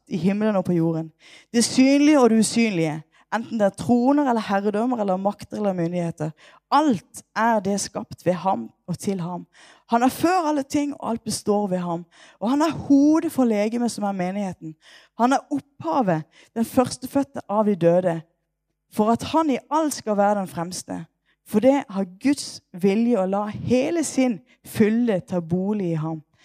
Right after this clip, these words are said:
Og ved ham forlike alle ting med seg selv, da han gjorde fred ved blodet på hans kors. Ved ham,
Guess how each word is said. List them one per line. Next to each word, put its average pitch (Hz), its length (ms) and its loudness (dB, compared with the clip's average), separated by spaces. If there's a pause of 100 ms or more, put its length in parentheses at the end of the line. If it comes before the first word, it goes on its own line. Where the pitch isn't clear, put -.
(260)
Og 180 80 -2
ved 220 160 2
ham 285 180 0
forlike 240 600 0
alle 240 260 2
ting 233 240 -2
med 196 160 0
seg 170 140 -4
selv, 320 320 2 (340)
da 202 80 2
han 196 80 0
gjorde 196 300 2
fred 269 580 2
ved 180 320 0
blodet 269 460 0 (100)
på 180 140 -6
hans 214 260 -4
kors. - 380 -6 (380)
Ved 226 340 8
ham, 311 320 0